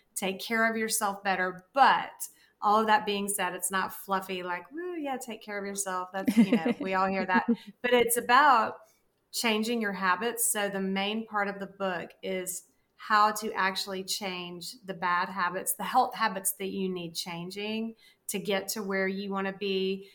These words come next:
Speaker 1: wanting to be in the best shape that you can be in is not a bad goal, you know?
Speaker 2: Mm-hmm.
Speaker 1: And part of that does sometimes involve shedding weight that's not supposed to be there and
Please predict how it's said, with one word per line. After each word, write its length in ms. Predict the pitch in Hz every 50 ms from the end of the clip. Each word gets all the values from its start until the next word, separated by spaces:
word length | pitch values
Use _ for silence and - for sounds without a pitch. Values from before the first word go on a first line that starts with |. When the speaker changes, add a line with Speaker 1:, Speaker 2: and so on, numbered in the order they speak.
| _ _ -
Speaker 1:
wanting 440 | 220 226 233 247 254 247 247 247 240
to 320 | - - 233 220 208 196 208
be 200 | 220 208 208 208
in 260 | 202 196 196 196 196 196
the 60 | 196
best 420 | 170 - 196 185 180 180 - -
shape 280 | - 208 196 190 190 190
that 100 | 185 -
you 160 | 196 190 190
can 160 | 190 185 185
be 160 | 170 185 185 180
in 220 | 175 175 170 180
is 200 | - 202 190 185
not 300 | 196 190 190 190 185 185
a 80 | 190 185
bad 340 | 185 175 170 170 170 170 165 -
goal, 540 | - 175 165 160 156 165 170 165 165 - 190 196 _ _
you 160 | - 190 185
know? 60 | 208 214
Speaker 2:
Mm-hmm. 320 | 185 180 196 185 185 170 -
Speaker 1:
And 220 | 190 190 190 -
part 200 | - 220 214 214
of 100 | 202 196
that 200 | 190 185 185 -
does 260 | 202 190 190 190 -
sometimes 520 | - 190 185 190 185 180 180 185 180 - -
involve 340 | 190 180 175 175 170 170 -
shedding 600 | - - - - 196 190 196 190 180 175 170 165
weight 420 | 175 175 175 170 175 190 - - - _ - - _ _ _
that's 180 | 208 202 - 214
not 240 | 208 190 190 185 -
supposed 420 | - 214 - 202 190 180 - -
to 60 | 190
be 240 | 175 170 196 185 180
there 400 | - 160 - - - 151 180 185 _ _ _
and 240 | - 185 175 170 -